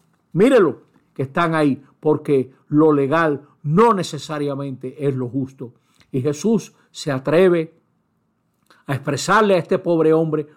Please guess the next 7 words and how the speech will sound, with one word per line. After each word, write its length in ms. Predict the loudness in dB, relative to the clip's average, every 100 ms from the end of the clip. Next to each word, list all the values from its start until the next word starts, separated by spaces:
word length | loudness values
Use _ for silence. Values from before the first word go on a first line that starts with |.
| _ -12
su 240 | -2 0 0
compasión 760 | -6 -6 -8 -2 -2 -2 -6 _ _ _
tocándolo. 720 | -6 0 0 0 -4 -8 -12 _ _ _ _ _ _ _ _ _ _ _
No 220 | 0 2
busca 380 | 4 2 0 -2
la 160 | -2 -2
cámara, 540 | 2 2 2 -4 -12